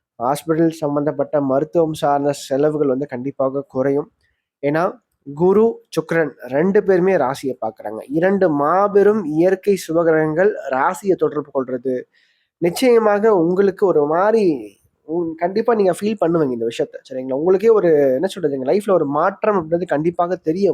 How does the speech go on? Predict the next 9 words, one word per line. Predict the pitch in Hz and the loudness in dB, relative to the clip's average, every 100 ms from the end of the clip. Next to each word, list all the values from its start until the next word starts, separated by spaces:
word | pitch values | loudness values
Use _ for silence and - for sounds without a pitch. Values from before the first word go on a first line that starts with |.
| - | -2
வரும். | 139 - _ _ _ _ _ _ _ _ | -10 -14 _ _ _ _ _ _ _ _
சரிங்களா? | - 151 143 131 127 127 139 | -2 0 2 0 0 0 2
லைஃப் | 196 208 | 0 0
வந்து | 190 180 | 2 2
ஒரு | 160 | 2
மாதிரி | 165 196 170 | 2 0 -2
டிஸ்டர்ப்டா | 160 202 196 | -2 -2 2
இருந்தவங்களுக்கு | 190 175 170 170 151 | 2 2 0 -2 -4
கண்டிப்பாக | 165 170 170 180 | -2 -2 -2 -2